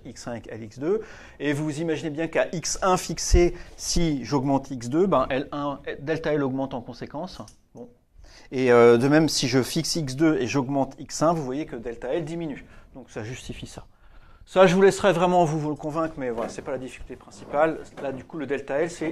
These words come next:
x deux moins x un. Et la coordonnée suivant x de ce vecteur-là, c'est, euh, moins un si je, j'ai mis les x dans cette direction-là.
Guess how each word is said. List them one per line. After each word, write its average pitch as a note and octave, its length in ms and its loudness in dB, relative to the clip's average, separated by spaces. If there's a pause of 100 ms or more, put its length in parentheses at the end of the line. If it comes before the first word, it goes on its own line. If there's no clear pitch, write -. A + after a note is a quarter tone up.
x C3+ 160 -14
deux E3+ 120 -4
moins E3 160 -2
x B2+ 240 -12
un. A#2+ 140 -10 (1300)
Et F3 280 2
la D3+ 160 2
coordonnée F3 440 2
suivant E3+ 400 -2
x - 320 -14
de B2 120 -14
ce B2 160 -12
vecteur-là, A#2+ 560 -2
c'est, C3+ 280 -4
euh, A#2+ 140 -2
moins C#3 400 -2
un D3 140 2
si D3+ 220 -6
je, A2+ 300 -6
j'ai A#2+ 160 -12
mis C3 100 -10
les C3 200 -10
x C3 160 -18
dans A#2+ 140 -16
cette A2 180 -14
direction-là. A2+ 720 -10